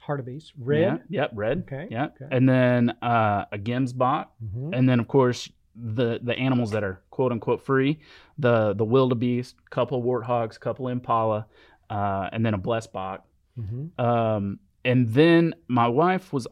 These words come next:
Speaker 2: also wanting, let's see, no, she had the gemsbok in the, in the hartebeest. So
Speaker 1: Okay, okay.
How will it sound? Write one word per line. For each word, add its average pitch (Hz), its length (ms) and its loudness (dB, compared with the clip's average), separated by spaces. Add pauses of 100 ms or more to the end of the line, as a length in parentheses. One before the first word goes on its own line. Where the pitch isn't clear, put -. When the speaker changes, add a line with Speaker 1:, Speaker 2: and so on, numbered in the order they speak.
Speaker 2:
also 180 340 0
wanting, 123 560 0
let's 139 200 -2
see, 131 100 0
no, 139 160 6
she 160 200 0
had 147 180 2
the 127 60 -2
gemsbok 123 640 0
in 113 180 0
the, 107 120 -4
in 117 160 -2
the 107 240 -4
hartebeest. 98 500 -8
So 110 160 -4
Speaker 1:
Okay, 135 280 -10 (240)
okay. 135 100 -18